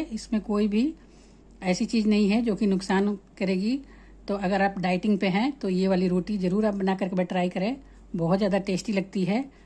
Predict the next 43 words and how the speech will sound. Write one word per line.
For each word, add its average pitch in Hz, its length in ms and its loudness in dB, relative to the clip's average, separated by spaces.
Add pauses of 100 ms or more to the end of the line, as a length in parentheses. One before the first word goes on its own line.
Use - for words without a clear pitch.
(240)
और 175 140 -2
साथ 170 220 -4
साथ 180 200 -4 (120)
फ़ायदेमंद 175 480 2
भी 190 140 0
है। 196 160 0 (2000)
अगर 202 180 -2 (100)
आप 240 200 -2
मेरे 226 120 2
चैनल 202 240 0
पर 196 120 -2
नए 185 220 4
हैं 226 360 -4
तो 202 100 -4
प्लीज 233 260 0
मेरे 214 180 0
चैनल 196 200 0
को 214 100 -4
सब्सक्राइब 185 560 -6
करें 190 280 -2 (460)
और 196 100 -2
उसकी 175 220 -4
बगल 202 260 -2
वाली 220 180 2
घंटी 190 260 0
को 190 100 -4
all 180 140 -2
पर 180 80 -4
सेट 175 220 -6
करें 196 280 -6 (400)
ताकि 202 240 -6
आने 196 240 2
वाली 196 260 0 (100)
कोई 202 180 -4
भी 202 100 -2
नई 190 180 2
नई 190 160 2
रेसिपी 185 360 -4
आप 175 140 -6
मिस 175 300 -6
न 170 40 -8
कर 160 160 -12
पाएं। 156 220 -14